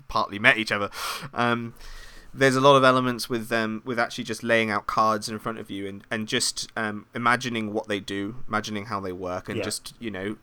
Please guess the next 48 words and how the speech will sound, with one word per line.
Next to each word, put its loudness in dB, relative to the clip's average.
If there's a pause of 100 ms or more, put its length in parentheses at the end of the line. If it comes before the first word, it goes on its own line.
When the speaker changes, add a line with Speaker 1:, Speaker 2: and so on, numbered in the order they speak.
Speaker 1:
and -4
seeing 0
how 0
the -4
game 0
flow -2
works. -6
So -2
by 0
flipping -10
over -6
cards, -2
and -12 (140)
how 2
does 0
it -4
feel? -2
Does -10
it, -6
does -4
it -6
sort -6
of -8
add -4
stuff -6
to 0
the -6
game? -8
And, -12 (420)
and 0
I 2
think -4
that -2
even -2
just -8
pushing -6 (120)
people -4
around -6
and -12
imagining -4
the -8
world, -4
or, -8
or, -10
or -8
rolling 2
dice 0
and -10